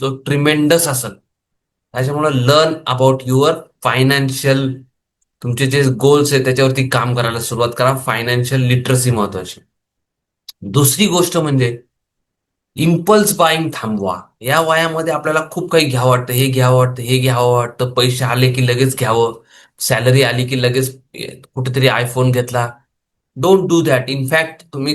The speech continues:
ते करण्यापेक्षा iPhone-वर दीड लाख टाकण्यापेक्षा वीस पंचवीस हजाराचा फोन घ्या, पण त्यातले बाकीचे पैसे तुम्ही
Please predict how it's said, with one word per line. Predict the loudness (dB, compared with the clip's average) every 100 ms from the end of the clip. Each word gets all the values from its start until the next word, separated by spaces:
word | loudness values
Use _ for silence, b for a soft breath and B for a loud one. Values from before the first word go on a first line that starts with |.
| -4 -4
ते | -2
करण्यापेक्षा | -2 0 0 -2 -2 0
iPhone-वर | 0 2 2 2 2
दीड | 2 2
लाख | 0 -2
टाकण्यापेक्षा | -4 -2 -2 -2 -2 -2 -4 -10 _ _ _ _ _ _ -6
वीस | 0 0 2
पंचवीस | -2 0 0
हजाराचा | 4 4 2 -2
फोन | 0 2 2
घ्या, | 0 0
पण | -2 0
त्यातले | 0 0 -2
बाकीचे | 0 -2 -2 -6 -4
पैसे | -2 -4 -4 -6
तुम्ही | -2 -2